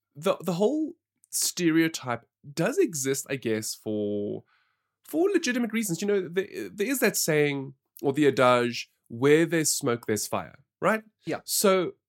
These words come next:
Speaker 1: the whole stereotype of what a gamer used to be like exists because,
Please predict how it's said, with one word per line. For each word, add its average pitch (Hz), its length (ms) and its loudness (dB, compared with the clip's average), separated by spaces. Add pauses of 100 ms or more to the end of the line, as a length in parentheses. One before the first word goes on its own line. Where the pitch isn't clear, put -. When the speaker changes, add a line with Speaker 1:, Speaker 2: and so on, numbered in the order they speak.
Speaker 1:
the 170 160 -4
whole 240 220 0
stereotype 165 680 -2
of 113 80 -14
what 110 300 0
a 123 60 -4
gamer 110 340 0
used 104 280 -6
to - 60 -16
be 117 60 -4
like 101 360 -8
exists 185 440 -4
because, - 360 -6